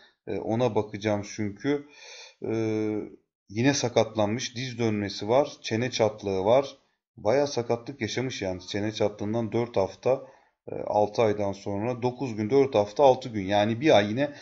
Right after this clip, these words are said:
sahalardan uzak kalmış ama bu lig maçlarındaki az oynamasının, e, sebebi değil bence.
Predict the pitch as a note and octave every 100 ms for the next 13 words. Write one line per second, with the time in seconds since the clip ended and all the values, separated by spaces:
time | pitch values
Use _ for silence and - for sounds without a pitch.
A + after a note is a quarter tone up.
0 | - - - B2 G2+ A2 C#3 B2+ C#3 -
1 | G2+ A#2 G3+ E3+ D#3+ E3+ D#3+ C#3+ - D3
2 | C#3+ C3 C#3 C#3+ C#3 C#3 C3+ - D#3 D#3
3 | - - - G#2+ G2+ G2 G2 G2 - C3
4 | A2+ C#3+ B2+ B2 G2+ F2+ F2